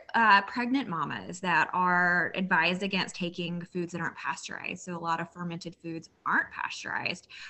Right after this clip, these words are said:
what is your advice towards keeping, maintaining a gut, uh, gut health balance during pregnancy, which is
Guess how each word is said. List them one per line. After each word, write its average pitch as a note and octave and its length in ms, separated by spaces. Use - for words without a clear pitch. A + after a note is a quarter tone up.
what G3+ 500
is G#3 180
your F#3+ 140
advice F3 680
towards E3+ 460
keeping, F#3+ 340
maintaining F#3+ 600
a F3 80
gut, E3+ 260
uh, E3 300
gut G#3 220
health G#3+ 280
balance E3+ 520
during F3 300
pregnancy, F3 560
which E3 160
is E3+ 100